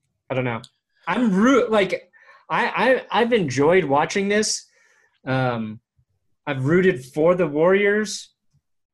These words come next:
I think I'm gonna root for the Cavs to win this game because,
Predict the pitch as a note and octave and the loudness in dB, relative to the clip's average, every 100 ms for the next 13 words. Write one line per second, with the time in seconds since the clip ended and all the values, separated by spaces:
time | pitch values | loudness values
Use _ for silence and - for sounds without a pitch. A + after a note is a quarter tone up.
0 | - - C#3 C3+ F#3 F3+ E3 D3 F#3 F3+ | -16 -4 -2 0 0 0 0 0 0 -2
1 | - D#3 D#3+ D3 - C3+ D3+ E3+ - C#3 | -6 0 0 0 -4 -2 -2 -4 -6 -8
2 | G#2+ D3+ G3+ G3+ G#3 G#3+ A3 A3 - - | -6 -4 -4 -2 -2 -2 -2 -4 -8 -10
3 | C3+ C#3+ C3+ B2 - | -2 -2 -2 -6 -12